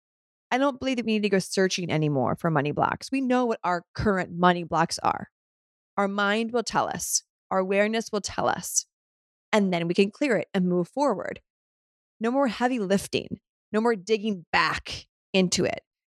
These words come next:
But just, okay, right here in this moment, what block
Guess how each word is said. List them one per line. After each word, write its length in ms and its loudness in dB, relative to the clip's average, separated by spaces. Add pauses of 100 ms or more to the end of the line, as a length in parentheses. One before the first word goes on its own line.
(160)
But 140 0
just, 200 0
okay, 440 2
right 180 2
here 120 2
in 80 0
this 160 -2
moment, 340 2 (720)
what 280 2
block 440 0